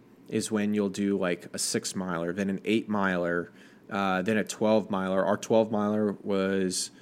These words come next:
I wanna say, a month before we went to Ranger School, and that coincided with the platoon live fires.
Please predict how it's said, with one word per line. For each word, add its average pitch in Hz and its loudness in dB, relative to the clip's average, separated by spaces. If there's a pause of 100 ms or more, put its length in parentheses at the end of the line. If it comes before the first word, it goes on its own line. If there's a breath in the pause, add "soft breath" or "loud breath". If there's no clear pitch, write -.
(280 loud breath)
I 104 -4
wanna 107 0
say, 101 4
a 95 0
month 107 -2
before 110 4
we 101 4
went 101 0
to 95 -2
Ranger 113 0
School, 110 4
and 95 -2 (240)
that 110 -2
coincided 101 0 (600 loud breath)
with 101 0 (180)
the 98 -2
platoon 127 0
live 117 4
fires. 117 2